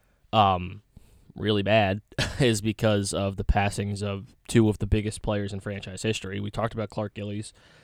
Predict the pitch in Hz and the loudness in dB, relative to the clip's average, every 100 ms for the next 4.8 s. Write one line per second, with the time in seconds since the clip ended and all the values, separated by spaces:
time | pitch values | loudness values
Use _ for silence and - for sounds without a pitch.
0 | - - - 113 120 110 107 - 101 101 | -20 -10 -8 0 2 2 0 0 0 0
1 | - 101 98 95 131 135 127 120 123 - | 0 -2 -2 2 2 4 4 8 6 6
2 | 113 104 107 110 104 107 104 104 104 104 | 0 0 2 0 4 4 4 2 -2 2
3 | 104 101 101 107 101 101 92 101 98 98 | 2 2 0 -4 -6 -8 -8 -10 -10 -8
4 | 98 101 95 - 113 107 110 | -8 -8 -10 2 4 4 2